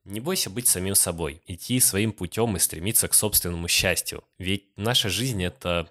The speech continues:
наше произведение искусства, а ты её главный художник. И глупо будет тратить время на чужие цели, выбирая кого-то другого вместо себя.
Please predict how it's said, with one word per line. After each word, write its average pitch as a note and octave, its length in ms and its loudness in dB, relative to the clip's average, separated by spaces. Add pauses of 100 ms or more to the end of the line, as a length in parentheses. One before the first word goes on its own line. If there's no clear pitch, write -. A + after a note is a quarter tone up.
наше F#2+ 340 -2
произведение F2+ 560 0
искусства, - 560 -2 (200)
а E2 120 -8
ты - 120 -6
её G#2+ 160 0
главный F#2 360 0
художник. F2+ 680 -2
И F#2 160 -2
глупо B2 380 0
будет G2 280 0
тратить G#2+ 360 -2
время G2 320 0
на D#2+ 240 -4
чужие F#2+ 400 -2
цели, A2+ 480 2
выбирая F2 540 2
кого-то F2 400 -6
другого F2 560 0
вместо F#2+ 280 0
себя. D#2+ 420 -4